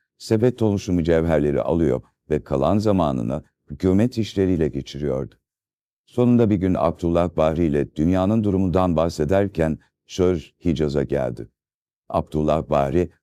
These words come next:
Abdullah Berri'ye hacca gidip Kabe'yi ve peygamberin mezarını ziyaret edip etmediğini sordu. Abdullah Berri, "Doğrusu kardeşim senden ayrılmamak için gitmedim.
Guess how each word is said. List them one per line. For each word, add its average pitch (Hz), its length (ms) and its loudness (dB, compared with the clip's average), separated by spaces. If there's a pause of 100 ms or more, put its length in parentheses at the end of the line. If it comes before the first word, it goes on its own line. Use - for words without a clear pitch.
(180)
Abdullah 87 640 -2
Berri'ye 73 560 0 (200)
hacca 101 340 0
gidip 92 360 0
Kabe'yi 87 540 4
ve 101 120 4
peygamberin 87 640 2
mezarını 90 540 0
ziyaret 80 460 0
edip 90 220 -2
etmediğini 76 560 -2
sordu. 64 460 -10 (640)
Abdullah 113 560 0
Berri, 82 380 2 (600)
"Doğrusu 85 500 0
kardeşim 85 580 0
senden 82 380 0
ayrılmamak 82 600 0
için 95 280 -4
gitmedim. 62 460 -6